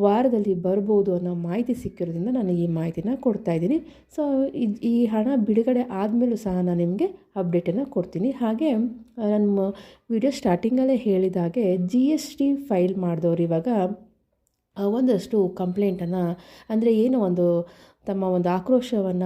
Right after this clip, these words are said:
ಮಹಿಳಾ ಮತ್ತು ಮಕ್ಕಳ ಇಲಾಖೆಗೆ ಹೋಗಿ, ಆ, ಹೇಳ್ಕೊಂಡಿದ್ದಾರೆ. ಏನು ಅನ್ನೋದಾದ್ರೆ ನಿಮ್ಗೆಲ್ಲ ಗೊತ್ತಿರೋ ಹಾಗೆ, ಆ, ಬಿ ಪಿ ಎಲ್ ಕಾರ್ಡ್‌ಗಳನ್ನ ರದ್ದು ಮಾಡ್ತಾಯಿದ್ರು. ಏನಂದ್ರೆ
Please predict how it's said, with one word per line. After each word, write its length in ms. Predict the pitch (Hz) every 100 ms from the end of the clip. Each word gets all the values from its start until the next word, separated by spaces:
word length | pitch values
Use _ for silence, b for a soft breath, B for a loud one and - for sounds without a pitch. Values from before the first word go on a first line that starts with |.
| 175
ಮಹಿಳಾ 440 | 170 175 180 202
ಮತ್ತು 280 | 196 185 175
ಮಕ್ಕಳ 380 | 175 226 262 226
ಇಲಾಖೆಗೆ 640 | 190 180 175 175 175 170
ಹೋಗಿ, 460 | 165 170 170 170 165
ಆ, 380 | - - _
ಹೇಳ್ಕೊಂಡಿದ್ದಾರೆ. 1000 | 180 175 170 185 190 185 170 165 160 165
ಏನು 340 | 175 196 294 285
ಅನ್ನೋದಾದ್ರೆ 640 | 196 175 170 175 185 170
ನಿಮ್ಗೆಲ್ಲ 380 | 180 185 190 208
ಗೊತ್ತಿರೋ 380 | 208 185 196 190
ಹಾಗೆ, 420 | 180 180 190 180
ಆ, 560 | 175 - _ _ - 175
ಬಿ 280 | 170 196 240
ಪಿ 140 | 254
ಎಲ್ 140 | 240
ಕಾರ್ಡ್‌ಗಳನ್ನ 640 | 240 185 175 180 165 175 190 190 175
ರದ್ದು 360 | 170 165 165 190
ಮಾಡ್ತಾಯಿದ್ರು. 800 | 180 165 - 160 160 165 165 165 B B -
ಏನಂದ್ರೆ 760 | 185 190 180 175 175 - -